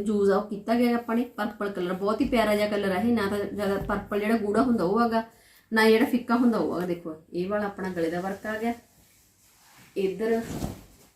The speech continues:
ਦੇਖੋ ਇਹ ਵਾਲਾ ਘੇਰੇ ਤੇ ਆ ਗਿਆ, ਆਹ ਵਾਲਾ ਜਿਹੜਾ ਬਾ-, ਅਹ, ਬੇਲ ਜਿਹਾ ਬਾਰਡਰ ਜਿਹਾ ਜਿਹੜਾ ਇਹ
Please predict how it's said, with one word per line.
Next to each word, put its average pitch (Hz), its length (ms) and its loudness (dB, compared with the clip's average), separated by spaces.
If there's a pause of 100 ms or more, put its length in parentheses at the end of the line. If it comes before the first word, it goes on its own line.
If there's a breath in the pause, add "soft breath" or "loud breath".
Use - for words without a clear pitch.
(960)
ਦੇਖੋ 190 260 -4
ਇਹ 185 100 0
ਵਾਲਾ 214 200 4 (160)
ਘੇਰੇ 247 180 8
ਤੇ 147 180 0
ਆ 120 100 -6
ਗਿਆ, 143 120 -6 (440)
ਆਹ 175 140 2
ਵਾਲਾ 202 220 4
ਜਿਹੜਾ 208 140 2
ਬਾ-, 190 220 2
ਅਹ, 185 240 2
ਬੇਲ 190 380 6
ਜਿਹਾ 202 220 4
ਬਾਰਡਰ 185 300 4
ਜਿਹਾ 175 140 2
ਜਿਹੜਾ 185 160 4
ਇਹ 254 200 4